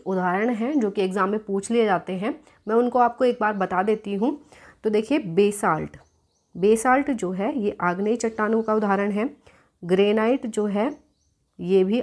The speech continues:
आग्नेय चट्टान का उदाहरण है। गैब्रो, गैब्रो जो है ये भी आग्नेय चट्टान का उदाहरण है। और डायोटाइट, डायोटाइट,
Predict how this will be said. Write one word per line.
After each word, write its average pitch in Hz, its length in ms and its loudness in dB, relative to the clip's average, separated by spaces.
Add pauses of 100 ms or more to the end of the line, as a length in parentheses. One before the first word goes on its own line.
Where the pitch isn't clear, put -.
आग्नेय 185 420 2
चट्टान 214 380 -2
का 208 120 -2
उदाहरण 196 420 -2
है। 208 220 -4 (640)
गैब्रो, 175 680 2 (1500)
गैब्रो 208 400 2
जो 226 140 0
है 220 240 -2 (280)
ये 202 120 2
भी 214 140 2
आग्नेय 220 320 2
चट्टान 220 400 -2
का 220 100 0
उदाहरण 196 420 0
है। 214 280 -6 (420)
और 240 420 0
डायोटाइट, 208 840 4 (1120)
डायोटाइट, 175 1600 0